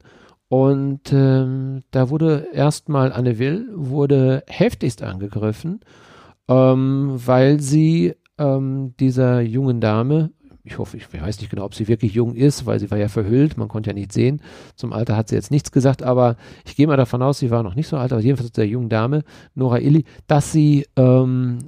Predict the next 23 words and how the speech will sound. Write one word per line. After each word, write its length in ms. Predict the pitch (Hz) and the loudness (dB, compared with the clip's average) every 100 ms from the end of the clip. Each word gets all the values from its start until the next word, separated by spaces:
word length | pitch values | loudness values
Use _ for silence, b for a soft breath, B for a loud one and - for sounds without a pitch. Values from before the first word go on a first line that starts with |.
| 139 | -12
dass, 500 | 123 123 - - - | -6 -6 -6 -14 -6
äh, 280 | 135 123 117 | -4 -2 -4
sie 180 | 123 | -4
so 140 | 135 135 | -4 -4
verhüllt 640 | 156 117 117 135 170 - | -2 0 0 0 -2 -6
dort 160 | 123 110 | -6 -2
sitzt 420 | 135 170 - _ | -2 -4 -8 _
und 400 | 131 131 147 - | -8 -6 -8 -2
letztendlich 840 | 117 127 - 135 135 156 156 151 - B B B B | 0 0 0 0 0 4 2 2 -8 B B B B
auch 280 | - 113 113 | -4 -4 -4
sicherlich 960 | 107 101 143 - 180 180 180 - - - | -4 0 2 4 4 4 2 -2 -12 -4
ein 260 | 135 120 | -4 -4
bisschen 540 | 117 139 - 160 156 151 | -4 -4 -2 -4 -4 -6
propagandistisch 960 | - 131 139 135 135 185 - 131 113 | -8 -4 0 0 2 2 2 0 0
natürlich 600 | 113 104 110 104 135 151 B B B B | -2 -2 -2 2 2 0 B B B B
ihre 200 | 139 160 | 2 2
Thesen 380 | - 226 147 120 | 4 2 4 2
dann 220 | 104 98 | 2 0
von 180 | 113 104 | -2 -2
sich 160 | 95 | -6
geben 240 | - 104 101 | -6 -6 -6
konnte. 460 | - 95 92 - - B B B B B _ | -10 -10 -8 -12 -14 B B B B B _
Ähm, 800 | 120 123 127 131 131 131 131 127 | 2 4 2 0 0 0 -2 -4